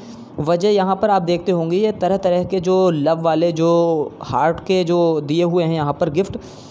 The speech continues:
ये send करने से यहाँ पर automatically यहाँ पर ऐड होते हैं। यहाँ पर लिखा हुआ है send another, ठीक है,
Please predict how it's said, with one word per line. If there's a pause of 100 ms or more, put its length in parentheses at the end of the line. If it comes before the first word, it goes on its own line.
(160)
ये
send
करने
से
यहाँ (100)
पर
automatically
यहाँ
पर
ऐड
होते
हैं।
यहाँ
पर
लिखा
हुआ
है
send
another, (560)
ठीक
है,